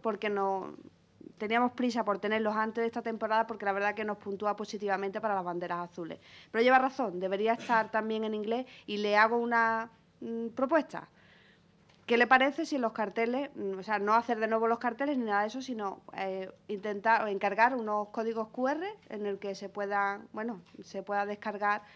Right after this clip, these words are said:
la traducción en, en otros idiomas o bien un enlace a la página donde pueda estar el cartel traducido y así, pues, sigue, seguimos manteniendo el impacto visual del cartel, que me parece que es muy bonito y es muy llamativo? Si le parece, una, hacemos una cosa intermedia.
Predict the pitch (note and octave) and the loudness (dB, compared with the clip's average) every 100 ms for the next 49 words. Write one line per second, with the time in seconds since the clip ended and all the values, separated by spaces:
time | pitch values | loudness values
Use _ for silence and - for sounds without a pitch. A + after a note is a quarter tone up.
0 | - - A3 A3 G#3+ G#3 A#3+ G#3+ G#3+ G#3+ | -20 -2 -2 0 0 0 -4 -2 -2 -4
1 | G#3+ G#3+ - A3 A#3 A3+ A#3 C4+ C#4+ F4 | -4 -6 -6 -6 -4 -4 -2 0 2 0
2 | C4 G3 G#3 A3+ A3+ A3 A3 A3 A3+ B3+ | 0 0 0 0 -2 -2 2 2 0 -4
3 | A3+ A3 A#3 B3 C4+ D4 C#4 A3 G3+ G3+ | -2 0 0 0 -2 -4 -4 -6 -4 -4
4 | G3+ G#3 G3+ G3+ G3 G#3 G#3 G#3+ - - | -2 -6 -6 -6 -6 -6 -8 -10 -20 -20
5 | - A#3 A3+ A3+ C4 C4+ D#4+ - - A3 | 0 2 2 -2 -4 -6 -8 -16 -6 -4
6 | A3 A#3+ B3 C4 B3+ A#3+ A3 G#3 G#3 A3 | -2 -4 -4 -6 -4 -6 -6 -6 -8 -6
7 | A3+ A3 A3 A3 A3 A3+ B3+ B3+ A3 - | -2 0 0 -2 -2 0 0 -2 -4 0
8 | G#3+ G#3+ A#3 A3 G#3+ A3+ G#3+ A3 G#3 G#3+ | 0 0 -4 -6 -4 -4 -2 -4 -2 -4
9 | A3+ A3+ A#3 G#3 F#3+ G#3+ G#3 G#3+ G3+ G3+ | -4 -6 -4 -4 -6 -8 -6 -4 -4 -4
10 | G#3+ B3 B3+ - - A#3 A3 G#3 G3+ G3 | -4 -8 -8 -16 -6 -4 -2 -2 -2 -4
11 | G3+ D4+ F#3 - _ - A3+ A3 G#3 A3 | -2 -4 -4 -12 _ -4 -2 4 4 4
12 | - C#4+ D#4 - _ _ - A#3+ G#3+ G#3 | 0 -4 -6 -18 _ _ -10 -4 -4 -4
13 | A3 A3 G#3+ A3+ B3 A3+ A#3+ C#4 C4+ F#3+ | -2 -2 -2 -2 -4 -2 0 2 2 -2
14 | F#3 | -8